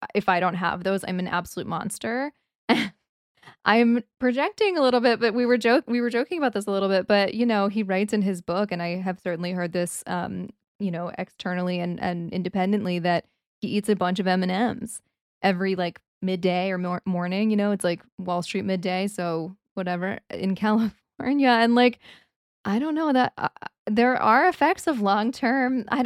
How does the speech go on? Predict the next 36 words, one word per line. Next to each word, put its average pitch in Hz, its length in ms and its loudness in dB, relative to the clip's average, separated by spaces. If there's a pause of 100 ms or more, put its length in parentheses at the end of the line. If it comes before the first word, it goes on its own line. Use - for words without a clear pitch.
I 226 160 2
don't 302 140 -2
know. 302 160 2
I 214 160 2
feel 226 240 2
like 262 180 4
that's 247 200 0
not 226 260 0
the 294 140 4
best 208 640 0
for 254 120 4
someone 269 320 2
who's 302 200 -2
so 208 200 0
concerned 214 360 2
about 208 160 2
his 196 140 0
health 196 300 0
and 196 140 -4
so 190 140 0
concerned 202 300 0
about 185 200 -2
staying 185 320 -2
with 180 180 -2
it 190 160 0
and 196 120 -4
staying 180 260 -4
on 170 180 -2
it. 214 140 2
Like, 196 180 -2
that 185 220 4
surprised 180 380 -2
me 185 80 -2
a 185 80 0
little 196 160 0
bit. 240 200 0